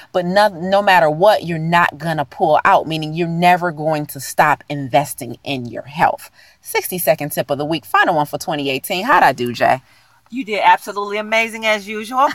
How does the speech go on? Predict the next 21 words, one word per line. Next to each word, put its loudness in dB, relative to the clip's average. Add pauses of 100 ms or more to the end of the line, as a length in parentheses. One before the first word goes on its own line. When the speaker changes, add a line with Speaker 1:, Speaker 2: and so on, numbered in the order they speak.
Speaker 1:
<laughs> 2
Speaker 2:
My 4
sixty -6
to -4
ninety 0
to 2
a 4
hundred 2
twenty-second -2
<laughs> -18
tip 2 (140)
is -2 (600)
whenever 4
you -6
eat -8 (220)
and 0
whatever 2
you -10
do, -4
you're -4
either -4